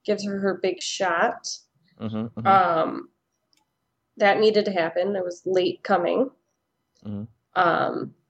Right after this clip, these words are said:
Speaker 1: so, I don't know. I like that part, obviously. And he, he did kind of pull it together at the end, but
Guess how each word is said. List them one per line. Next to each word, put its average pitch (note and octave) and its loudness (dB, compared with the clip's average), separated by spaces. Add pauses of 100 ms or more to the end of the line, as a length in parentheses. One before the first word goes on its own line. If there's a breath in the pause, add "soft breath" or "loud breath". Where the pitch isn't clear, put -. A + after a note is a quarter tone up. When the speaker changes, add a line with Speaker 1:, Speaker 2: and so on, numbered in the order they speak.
(880)
Speaker 1:
so, E3+ 4 (180)
I - 2
don't G#3+ 6
know. G3+ 8
I F3+ 6
like G3+ 4
that F#3+ 6
part, F3 2
obviously. E3+ 0 (200)
And F3 0
he, F#3 -4
he - -8
did C4 0 (260)
kind B3+ 6
of C4 -2
pull G#3 4
it - -2
together F#3 2
at F3 2
the F3 -2
end, F3+ 2
but F3+ 2